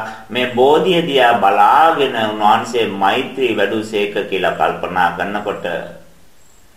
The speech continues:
ගා කියලා කියන දෙයට විඥානයක් නැත්තම් ගා කියන දේ අපට මිනිසෙක් වා-, වාගේ සමාන කරන්න බැරි නම් භාග්‍යතුන් වහන්සේ මේ ගා කෙරේ මෙච්චර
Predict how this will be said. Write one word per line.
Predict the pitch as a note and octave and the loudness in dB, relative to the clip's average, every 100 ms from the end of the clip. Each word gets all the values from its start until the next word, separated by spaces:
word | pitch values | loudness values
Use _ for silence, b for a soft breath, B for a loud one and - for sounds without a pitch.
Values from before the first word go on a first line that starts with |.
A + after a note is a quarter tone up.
| b b - | b b -16
ගා | G2+ G#2+ B2 A#2+ F3 | -10 0 2 4 2
කියලා | F3 G#3 D#3 C#3 | 0 0 2 2
කියන | C3 C3 B2 | 2 -2 -2
දෙයට | A#2 B2+ B2+ | 0 0 0
විඥානයක් | A#2+ A#2 B2 C3 A#2 A2+ G#2 - | -2 -4 0 4 4 2 -2 -2
නැත්තම් | F#2+ G2+ - - C#3+ C#3+ A#2 - - - - - - - - - - - - b b - | -2 -2 -2 2 2 2 -2 -10 -14 -20 -20 -20 -20 -20 -20 -20 -20 -20 -20 b b -18
ගා | F#2+ A2+ B2 D#3 | -2 2 4 4
කියන | E3+ F3 E3+ C#3 | 2 0 0 0
දේ | C3+ C#3+ C3+ A#2 - | 4 4 4 2 -2
අපට | - - C#3+ C3+ | -2 -2 -2 0
මිනිසෙක් | A2+ G#2+ C3 C#3+ - D#3+ - | 2 2 2 -2 -2 -2 0
වා-, | A2+ G#2+ A2 A2 | 2 4 4 4
වාගේ | A2 A2+ B2+ B2 | 2 2 2 0
සමාන | - G2 F#2+ A2+ C3+ | 0 0 2 2 0
කරන්න | C3 A2+ G#2+ G2+ | 0 0 0 -2
බැරි | - F2+ A2+ | -4 -4 -2
නම් | A#2 C#3 - - - - - - - - - - - - - - - - - b b b b b | -2 -2 -4 -14 -20 -20 -20 -20 -20 -20 -20 -20 -20 -20 -20 -20 -20 -20 -20 b b b b b
භාග්‍යතුන් | F#2 A2 A#2 C3+ E3 D#3+ D#3 A#2+ | -6 0 2 2 4 2 2 2
වහන්සේ | A2+ C3+ - D3+ C3+ | 4 2 0 -2 -2
මේ | B2+ A#2+ | -2 -4
ගා | A#2+ G#2 D3 | -2 0 0
කෙරේ | D#3 D#3 C3 A#2+ | 0 0 2 0
මෙච්චර | G#2 A2 G#2+ C#3+ | -2 -6 -6 -2